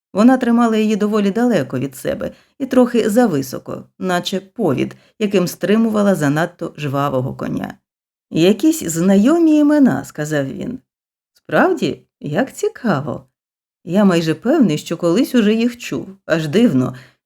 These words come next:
Може, я читав про них десь у газеті? Це був хтось відомий, тобто якісь гравці в крокет чи футболісти?" "Відомі?" повторила вона, ставлячи тацю на низенький столик біля софи.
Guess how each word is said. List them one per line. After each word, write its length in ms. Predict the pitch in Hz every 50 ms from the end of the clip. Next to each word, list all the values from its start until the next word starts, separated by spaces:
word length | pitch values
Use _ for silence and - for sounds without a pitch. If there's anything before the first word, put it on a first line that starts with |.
| _
Може, 240 | 156 170 175 175 180
я 140 | 180 180 175
читав 420 | 175 - 165 165 185 185 190 185
про 160 | - 175 175 170
них 180 | 170 165 160
десь 200 | 160 185 190 -
у 60 | 180
газеті? 640 | 170 165 160 151 151 180 247 254 - 135 127 - - _ _ _ _ _ _ _
Це 140 | - 185
був 160 | 165 170 180 165
хтось 320 | - - 185 185 185 -
відомий, 600 | 226 190 160 185 240 294 269 185 139 127 127 - - _ _ _ -
тобто 240 | 180 175 - - 190
якісь 280 | 190 190 226 208 196
гравці 440 | - 156 180 190 190 196 190 - 226
в 80 | 208 -
крокет 600 | - 180 170 160 - - 160 160 202 226 226 -
чи 100 | - 160
футболісти?" 840 | - - 151 139 139 143 139 156 220 262 - - - 156 143 - - _ _ _ _ _ _ _ _ _ _ _ -
"Відомі?" 600 | 165 156 170 156 131 151 196 302 392 415 440 415 _ _ _ _ _ _ _ _
повторила 480 | - 214 202 - 185 175 185 170 165 156
вона, 360 | 147 151 151 160 202 254 262
ставлячи 540 | 254 - 165 151 147 139 143 139 - - 147
тацю 440 | - - 220 240 240 - 220 - -
на 140 | 196 220
низенький 520 | 202 175 160 151 170 185 185 175 - 139 139
столик 480 | - - 160 170 202 208 185 165 -
біля 260 | - - 151 135 139 143
софи. 460 | - - 139 - - 143 139 -